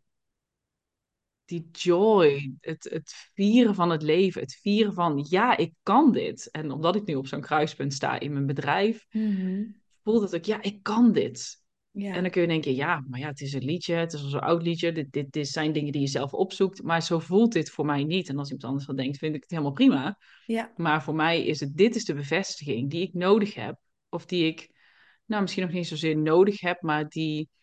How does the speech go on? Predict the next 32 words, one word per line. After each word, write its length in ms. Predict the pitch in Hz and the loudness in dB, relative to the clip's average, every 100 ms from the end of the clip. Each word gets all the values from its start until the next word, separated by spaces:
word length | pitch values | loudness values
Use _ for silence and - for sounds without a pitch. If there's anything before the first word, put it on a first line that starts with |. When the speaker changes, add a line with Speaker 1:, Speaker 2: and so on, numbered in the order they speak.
| _ - | _ -10
Speaker 2:
Die 120 | 196 | -8
je 60 | |
gewoon 180 | 180 180 | -8 -10
Speaker 1:
eh, 60 | 165 | -10
Speaker 2:
krijgt. 560 | 247 277 - 190 - | -8 -6 -8 -12 -12
Speaker 1:
die 100 | 160 | 0
nog 180 | 190 247 | 4 6
meer 160 | 240 202 | 6 6
wind 260 | 214 247 | 8 8
onder 200 | 233 202 | 6 4
mijn 140 | 185 170 | 2 2
vleugels 420 | 190 214 147 139 | 2 2 2 -6
geeft. 420 | - - - - _ | -10 -14 -16 -20 _
Ik 120 | - 247 | -2 2
Speaker 2:
Ja. 120 | 254 | 4
Speaker 1:
was 260 | 196 233 | 4 4
al 140 | 165 156 | 4 4
op 100 | 143 | 4
aan 60 | 139 | -2
het 100 | 135 | -4
stijgen, 320 | - 139 143 | -6 -6 -6
ik 100 | 156 | -2
was 360 | 165 214 226 | 2 2 2
al 220 | - 147 139 | -2 0 0
die, 280 | 139 - - | -2 -6 -6
die, 360 | 147 139 139 | -4 -2 -2
die 180 | 135 139 | -4 -6
expansion 600 | 135 - - 143 139 135 | -8 -6 0 0 0 -4
in 120 | - | -4
aan 60 | 135 | -4
het 100 | 135 | -4
gaan. 360 | 135 127 143 | -6 -6 -6